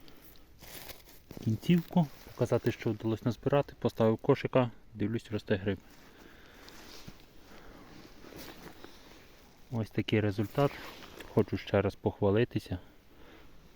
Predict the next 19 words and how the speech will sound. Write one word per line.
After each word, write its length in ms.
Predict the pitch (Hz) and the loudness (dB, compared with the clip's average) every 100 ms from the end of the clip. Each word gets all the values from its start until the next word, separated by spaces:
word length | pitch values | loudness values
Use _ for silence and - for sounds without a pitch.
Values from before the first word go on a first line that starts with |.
| - - | -20 -16
Не 280 | 143 135 117 | -4 4 6
люблю 300 | 117 113 107 | 6 4 2
хвалитись 520 | - 110 151 - 143 | 4 6 6 2 0
ніколи, 420 | 143 - 139 135 127 | 0 4 4 4 0
але, 380 | 95 101 107 104 - - - | 2 6 4 4 -4 -20 -12
ну, 220 | 135 113 104 | 0 4 4
він 120 | 104 | 4
просто 340 | 101 101 - | 2 0 0
чудовий. 520 | - 101 95 92 87 - - - - - - - - - - - - - - - - - | -2 0 2 2 0 -6 -20 -20 -20 -20 -20 -20 -20 -20 -20 -20 -20 -20 -20 -20 -16 -2
Рука 240 | 110 - | 0 4
в 60 | 104 | 4
мене 240 | 104 104 | 4 2
не 140 | 101 101 | 2 2
маленька, 680 | 98 98 120 117 104 98 95 | 2 4 2 0 -4 -6 -4
але 240 | 110 101 95 | -2 0 0
гриб 220 | 98 98 - | 0 -2 -2
просто 360 | 107 95 - | 0 0 0
супер. 400 | 104 - - - - - - - - | -4 -4 -6 -6 -8 -18 -20 -20 -16
Це 460 | - 110 104 104 98 | 2 6 8 6 2